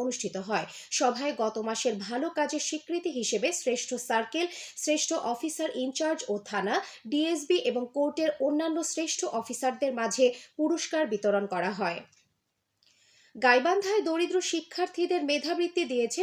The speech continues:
বেসরকারি সংস্থা এসকেএস ফাউন্ডেশন। গতকাল ফাউন্ডেশনের প্রধান কার্যালয়ের কনফারেন্স রুমে দ্বিতীয় দফায় কলেজ পড়ুয়া আঠারো জন দরিদ্র মেধাবী শিক্ষার্থীর মাঝে শিক্ষাবৃত্তির চেক হস্তান্তর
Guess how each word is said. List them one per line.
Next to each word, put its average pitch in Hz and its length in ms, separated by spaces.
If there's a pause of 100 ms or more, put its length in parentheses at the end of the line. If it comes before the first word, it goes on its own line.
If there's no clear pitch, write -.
বেসরকারি 254 480 (100)
সংস্থা 277 420 (200)
এসকেএস 294 460 (100)
ফাউন্ডেশন। 170 520 (520)
গতকাল 330 340 (100)
ফাউন্ডেশনের 330 640
প্রধান 294 320 (100)
কার্যালয়ের 226 580
কনফারেন্স 320 560
রুমে 254 280
দ্বিতীয় 247 300 (120)
দফায় 302 320 (100)
কলেজ 277 240 (100)
পড়ুয়া 277 300 (380)
আঠারো 311 340
জন 349 100 (100)
দরিদ্র 240 280 (120)
মেধাবী 254 340 (100)
শিক্ষার্থীর 269 560
মাঝে 185 220 (120)
শিক্ষাবৃত্তির 269 680
চেক 254 140 (300)
হস্তান্তর 247 460